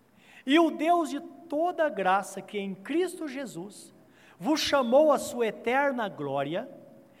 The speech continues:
depois de haverdes padecido por um pouco, ele mesmo vos aperfeiçoará, confirmará, fortificará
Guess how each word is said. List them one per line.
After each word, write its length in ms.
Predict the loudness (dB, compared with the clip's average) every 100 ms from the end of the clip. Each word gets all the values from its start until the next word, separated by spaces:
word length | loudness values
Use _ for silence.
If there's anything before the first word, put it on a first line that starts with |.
| -20 -10
depois 540 | 0 0 4 4 4 4
de 80 |
haverdes 460 | 0 4 2 2 -2
padecido 540 | -4 -4 -4 -4 -6
por 240 | -4 -2 -2
um 280 | -2 -6 2
pouco, 640 | 6 6 2 -8 -14 -16 -18 -20 -20 -20 -2
ele 380 | 2 4 4 2
mesmo 580 | 4 2 0 -8 -14 -12
vos 440 | -6 -4 -6 -12 -20 -20 -20 -20 -14 0
aperfeiçoará, 1400 | 0 2 -2 -4 -4 -6 -6 -6 -2 4 4 4 -2 -14 -20 -20 -20 _ _ -2
confirmará, 1300 | 4 6 4 -2 -4 0 2 4 4 2 -2 -14 -20 -20 -20
fortificará 1500 | -12 4 6 6 4 -6 -10 -8 -2 2 6 6 4 -2 -16